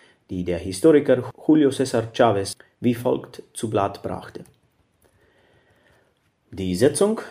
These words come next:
begann mit dem gemeinsamen Ruf: „Es lebe der Regentschaftsrat.“ Weiter einigte sich die Versammlung darauf, mit der Anerkennung und Vereidigung des Regentschaftsrates fortzufahren,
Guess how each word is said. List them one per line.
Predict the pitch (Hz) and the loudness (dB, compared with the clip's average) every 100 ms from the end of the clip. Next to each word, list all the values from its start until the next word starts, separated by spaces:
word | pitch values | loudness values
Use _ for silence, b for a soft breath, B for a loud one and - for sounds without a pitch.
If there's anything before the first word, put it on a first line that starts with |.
| - | 2
begann | 117 113 110 113 | 4 4 4 2
mit | 101 92 | 0 -4
dem | 92 92 | -4 -4
gemeinsamen | 92 107 135 127 127 120 | -2 0 0 2 2 0
Ruf: | 101 90 - - _ _ | 0 -4 -8 -20 _ _
„Es | 101 95 - | -8 -8 -10
lebe | 92 107 147 147 | -2 2 4 4
der | 139 123 123 | 4 4 2
Regentschaftsrat.“ | 120 110 101 90 90 - - - - - - _ _ _ | 2 2 0 -4 -10 -10 -14 -12 -12 -12 -20 _ _ _
Weiter | - 90 92 139 180 - | -6 -4 4 4 4 -2
einigte | 113 135 135 123 | -2 -2 2 0
sich | 113 113 - | 2 -4 -6
die | 98 | -10
Versammlung | 95 90 90 92 92 | -8 -4 -4 -4 -4
darauf, | 104 117 160 180 - | 0 2 4 2 -4
mit | - 127 127 - | -4 -4 -4 -10
der | 113 110 101 92 90 _ _ | -4 0 0 -2 -6 _ _
Anerkennung | 98 123 156 156 151 147 147 - _ | -4 -2 -2 -2 -2 -2 -6 -12 _
und | - 92 | -14 -10
Vereidigung | 95 107 131 135 131 127 - | -4 0 2 4 2 0 -6
des | 104 - 101 | -10 -8 -6
Regentschaftsrates | 98 127 143 - 98 - - 98 98 113 113 | -2 -2 -2 -4 -4 -8 -6 -4 -2 -4 -4
fortzufahren, | - - 139 135 - 92 90 92 | -8 -2 -2 -2 -8 -12 -12 -12